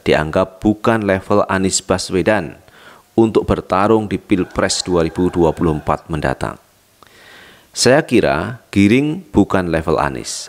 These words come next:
apalagi mau dihubungkan dengan Pilpres.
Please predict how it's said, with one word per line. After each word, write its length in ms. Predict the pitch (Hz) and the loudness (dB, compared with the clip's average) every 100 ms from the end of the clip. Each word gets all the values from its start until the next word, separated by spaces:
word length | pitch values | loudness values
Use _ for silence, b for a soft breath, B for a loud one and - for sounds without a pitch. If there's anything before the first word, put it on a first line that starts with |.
| - 98 | -8 -6
apalagi 680 | 92 90 87 - 117 143 139 - - - - | 0 0 0 0 2 2 0 -14 -20 -16 -2
mau 240 | 82 82 | 0 0
dihubungkan 640 | 82 78 95 98 - 107 101 | 0 2 2 2 0 -2 -2
dengan 320 | 82 73 - | -4 -6 -4
Pilpres. 720 | 69 - - - - - | -6 -4 -6 -4 -8 -10